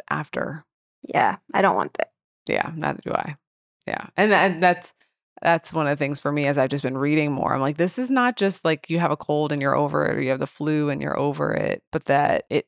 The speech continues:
Speaker 1: l-, goes on for a long time. Even if your fever is gone, you, there are people who, yeah, like, they have fatigue symptoms three months out, or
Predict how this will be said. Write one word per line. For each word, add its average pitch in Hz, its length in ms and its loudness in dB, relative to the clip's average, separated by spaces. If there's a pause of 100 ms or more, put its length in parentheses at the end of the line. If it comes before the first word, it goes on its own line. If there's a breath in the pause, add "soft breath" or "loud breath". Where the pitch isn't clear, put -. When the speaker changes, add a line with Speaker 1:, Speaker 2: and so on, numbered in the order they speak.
(120)
Speaker 1:
l-, 156 80 -8
goes 160 400 2
on 139 560 0 (240)
for 143 160 0
a - 100 -2
long - 180 -2
time. 147 220 0
Even 165 160 2
if 160 160 -2
your 147 140 -2
fever 175 320 0
is 160 100 0
gone, 147 320 4
you, 139 100 -4 (220)
there - 80 -4
are - 20 -2
people - 280 -8
who, 143 160 -2
yeah, 170 200 4
like, 139 220 0
they 156 80 -4
have 139 160 -4
fatigue 196 420 -4
symptoms 196 500 -2
three 190 180 0
months 180 280 0
out, 170 540 4
or - 380 -2